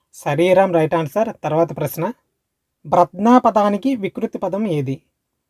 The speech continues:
బ్రద్నా పదానికి వికృతి పదం ఏది?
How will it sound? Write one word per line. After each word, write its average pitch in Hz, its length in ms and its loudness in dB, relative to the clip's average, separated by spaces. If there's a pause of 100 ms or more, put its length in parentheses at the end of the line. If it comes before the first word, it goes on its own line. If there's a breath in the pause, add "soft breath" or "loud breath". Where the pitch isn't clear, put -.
(180)
బ్రద్నా 165 520 0
పదానికి 180 640 -2 (220)
వికృతి 220 400 -4
పదం 185 320 -2
ఏది? 135 300 -6